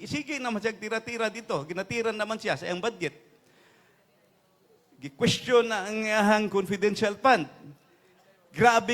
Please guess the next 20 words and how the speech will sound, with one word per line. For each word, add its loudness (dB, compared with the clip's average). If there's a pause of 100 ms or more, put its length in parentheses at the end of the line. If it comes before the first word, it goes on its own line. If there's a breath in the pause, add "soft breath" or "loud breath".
nga -2
investigasyon 2
sa -4
Quadcom, 2
giipit -6 (880)
si -10
Laika 2
nga 2
iyahang -2
chief -8
of -10
staff, 0 (320)
daghang -2
gipangipit. -6 (800 soft breath)
Wa 4
na -2
gyud 0
makaagwanta -2
si -8
Sara, -2